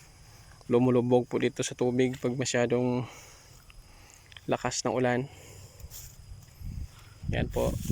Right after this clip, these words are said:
Mga kabukid. Yung iba dyan ay namumulaklak na. Tulad po ng isa na ito. Meron na siyang mga bulaklak, mga kabukid.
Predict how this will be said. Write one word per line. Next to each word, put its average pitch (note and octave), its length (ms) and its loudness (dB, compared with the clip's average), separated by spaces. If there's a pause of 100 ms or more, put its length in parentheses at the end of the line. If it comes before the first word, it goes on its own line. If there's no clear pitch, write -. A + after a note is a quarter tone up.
(1500)
Mga B2 160 -2
kabukid. B2+ 540 -2 (1500)
Yung G#2+ 80 -4
iba C3+ 240 0
dyan C3 240 0
ay B2+ 220 -2 (260)
namumulaklak B2+ 800 2
na. B2+ 160 -2 (3250)
Tulad A#2+ 240 4
po A2 160 0
ng A#2 160 -2
isa A#2 240 -4
na A#2 80 -2
ito. A2+ 240 -6 (1800)
Meron A#2+ 160 -4
na A#2 80 -4
siyang A#2 240 -2
mga A2+ 160 0
bulaklak, A#2+ 480 -2
mga A#2 320 -2
kabukid. B2 420 -4